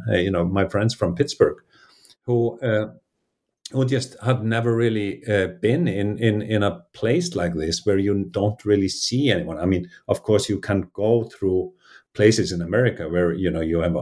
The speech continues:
unspoiled nature and stuff like that, but, you know, there are three hundred sixty thousand, uh, th-, three hundred sixty million people who live in America, you know, uh,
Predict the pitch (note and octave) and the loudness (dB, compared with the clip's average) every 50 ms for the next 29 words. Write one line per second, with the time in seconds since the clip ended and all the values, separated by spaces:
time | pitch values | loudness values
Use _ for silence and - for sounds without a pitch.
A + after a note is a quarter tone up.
0 | - - F2 F2 F2+ F2 - - E2+ E2+ E2+ E2+ E2 E2+ G#2 C3 B2+ - - D2+ | -6 -2 -2 0 0 -2 -2 -2 -2 0 0 -2 0 4 4 4 4 2 -4 -10
1 | D2 D2+ - - - E2+ E2+ E2 - A2+ A#2 - - G#2+ - - - - - - | -12 -10 -10 -8 -8 -6 -8 -6 -2 -2 -2 0 0 -2 -4 -4 -4 -20 -20 -20
2 | - - _ _ - A2 G#2+ E2+ E2+ F2 F2 - - _ _ _ _ _ _ _ | -20 -20 _ _ 0 2 2 2 2 -2 -4 -6 -14 _ _ _ _ _ _ _
3 | _ _ _ _ G#2+ G#2 G#2 G#2 G#2+ A2+ A#2 G#2 F#2 - - - _ - A2 G2+ | _ _ _ _ -8 -4 -2 -2 0 0 0 -2 -2 -4 -8 -16 _ -10 -8 -8
4 | F2+ G2+ - - B2 A#2+ G2 F2+ G#2 F2 F2+ G2 E2+ - - F#2 - - G2 E2+ | -8 -8 -6 4 6 6 6 6 4 0 0 -2 -2 0 -2 -2 -2 -2 -2 0
5 | - F#2+ E2+ E2+ - F2 E2 E2+ F2 F2+ F2 - - A2 G#2+ F#2+ - - - A2+ | 0 0 0 0 0 0 -2 -2 -2 -6 -6 0 2 2 2 2 0 -2 -2 0
6 | A2 G2 F#2 - _ - - G#2+ G#2+ G2+ G#2 G2 F#2 F#2 F#2 F2+ F2 - G2 - | 0 0 -2 -4 _ -10 -2 0 2 2 2 0 -2 -2 -2 -2 -2 -2 -2 -2
7 | - - F2+ E2 F#2+ B2+ D3 B2 F2+ F2 F2 - F#2+ E2+ - - E2 - F#2 F2 | -4 -6 -6 -2 0 0 0 0 -2 -4 -4 -4 -6 -4 -2 -4 -2 0 0 2
8 | F2+ G2+ E2+ E2+ - _ _ - - - - - F#2+ F#2 F#2 E2+ F2+ A2 D3 D#3 | 4 4 2 2 -4 _ _ -20 -20 -20 -10 -6 -4 -2 -2 0 0 0 0 0
9 | E2+ - - - - - _ _ _ _ - - - _ _ _ - - F2+ F2+ | -2 -4 -6 -14 -14 -16 _ _ _ _ -20 -20 -20 _ _ _ -8 -6 -4 -2
10 | E2+ E2+ F2 F2+ E2+ E2+ E2 F#2+ F#2+ F2+ F2 F2 E2+ | 0 0 2 2 0 0 -2 -2 -2 0 0 0 0